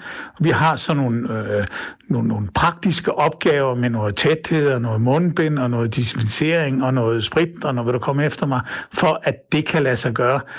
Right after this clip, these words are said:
Jeg kan da fortælle så meget, da vi startede her, teater, vi er gået fra Randers og Egns Teater til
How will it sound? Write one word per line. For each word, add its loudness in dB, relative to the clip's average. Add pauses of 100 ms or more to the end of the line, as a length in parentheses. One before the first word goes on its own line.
(300)
Jeg 6
kan 2
da 2
fortælle 2
så -2
meget, 0
da 0
vi -2
startede 2
her, 2 (800)
teater, 2
vi 0
er -2
gået 4
fra -4
Randers 0
og -2
Egns 0
Teater 0
til -2